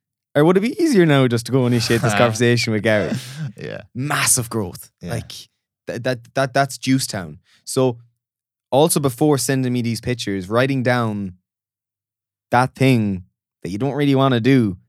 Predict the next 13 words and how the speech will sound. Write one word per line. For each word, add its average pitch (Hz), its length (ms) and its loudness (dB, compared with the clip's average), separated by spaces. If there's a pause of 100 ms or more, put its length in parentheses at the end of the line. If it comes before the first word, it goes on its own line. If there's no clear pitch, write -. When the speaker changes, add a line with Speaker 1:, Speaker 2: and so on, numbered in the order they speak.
Speaker 1:
that's 104 140 -6
gonna 123 200 0
be 113 140 0
harder 117 480 0
than 101 180 -6
talking 101 440 -4 (180)
to - 80 -6
Gary. 85 340 -2
Speaker 2:
Yeah. 82 240 -12 (460)
Yeah, 87 260 -4
yeah, 87 140 -4
yeah. 85 160 -4
Okay. 87 320 -6